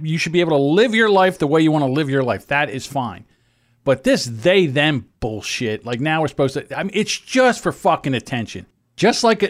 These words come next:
uh, being in a plane and just starting a bunch of shit for no reason. That's what they're doing. They're just starting a bunch of shit.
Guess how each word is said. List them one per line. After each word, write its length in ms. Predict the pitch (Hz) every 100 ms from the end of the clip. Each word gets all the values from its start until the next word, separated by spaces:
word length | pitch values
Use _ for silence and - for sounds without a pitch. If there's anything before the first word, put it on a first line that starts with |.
| 156
uh, 100 | 143
being 260 | 175 185
in 100 | 175
a 40 | 165
plane 320 | 180 170 180
and 120 | 139
just 160 | 143 147
starting 240 | 180 170
a 40 | 147
bunch 260 | 160 165
of 60 | 131
shit 240 | - 170
for 120 | -
no 120 | 151 151
reason. 380 | 151 151 143
That's 200 | 165 233
what 140 | 226 214
they're 100 | 180
doing. 260 | 175 160
They're 80 | 131
just 180 | 135 -
starting 180 | 175 156
a 40 |
bunch 260 | 117 160 131
of 80 | 120
shit. 240 | 165 147